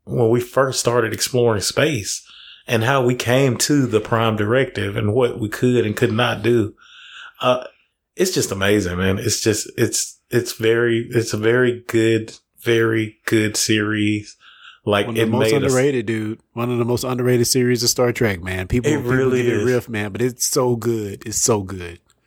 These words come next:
Speaker 1: It is so good. Get past the theme song. Skip the theme song. You can do skip intro on Netflix. You don't even have to watch it. But it's a good episode. So, that's what I'm watching. Also, I wanted to mention,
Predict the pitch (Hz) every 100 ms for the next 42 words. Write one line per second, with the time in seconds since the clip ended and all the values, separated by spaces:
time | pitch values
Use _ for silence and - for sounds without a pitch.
0 | _ - 131 120 104 - 120 110 101 98
1 | 107 190 208 233 226 208 180 151 127 107
2 | 107 90 90 - 240 208 190 147 117 104
3 | 95 92 98 127 156 170 165 - 196 185
4 | 165 139 117 104 110 107 - - - -
5 | - 135 143 165 170 151 147 120 107 -
6 | - _ _ _ - - _ - - -
7 | - - 131 - 127 113 110 - 110 -
8 | - 156 - - - - - - - -
9 | - 180 185 185 156 127 104 101 101 -
10 | 143 165 165 156 151 143 139 139 123 127
11 | 123 117 117 110 110 117